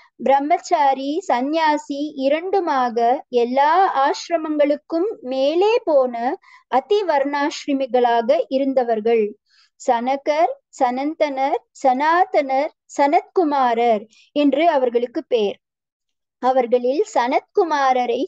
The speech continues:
குமாரர் என்றே சொல்வது. சனத் என்பது பிரம்மாவின் பேர்.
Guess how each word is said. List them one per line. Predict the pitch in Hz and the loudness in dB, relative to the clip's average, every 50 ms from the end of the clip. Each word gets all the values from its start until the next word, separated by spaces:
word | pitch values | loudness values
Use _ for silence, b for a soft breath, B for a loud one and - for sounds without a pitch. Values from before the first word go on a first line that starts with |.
| - _ | -6 _
குமாரர் | 277 269 254 277 285 302 330 339 339 330 339 349 359 - | -4 -2 0 2 2 2 2 4 4 4 6 4 4 2
என்றே | 302 285 269 254 262 262 254 269 | -2 -6 -4 0 2 4 4 4
சொல்வது. | - - 285 240 233 233 226 196 214 202 - _ _ _ _ _ _ - | 4 2 -2 -2 -2 -2 -2 -2 -2 -4 -4 _ _ _ _ _ _ -6
சனத் | - 302 277 294 330 381 466 427 - 403 | -2 -2 -2 0 0 -2 -2 -2 -2 -2
என்பது | 349 311 285 269 254 262 226 285 320 277 | -2 -2 -2 -2 -2 -2 -2 -4 -6 -4
பிரம்மாவின் | 254 262 254 233 254 277 302 330 339 339 330 320 294 277 247 | -2 -2 -2 -2 -2 -4 -2 0 0 0 -2 -4 -6 -8 -4
பேர். | - 247 226 214 196 208 | -2 -2 -2 -2 -2 -6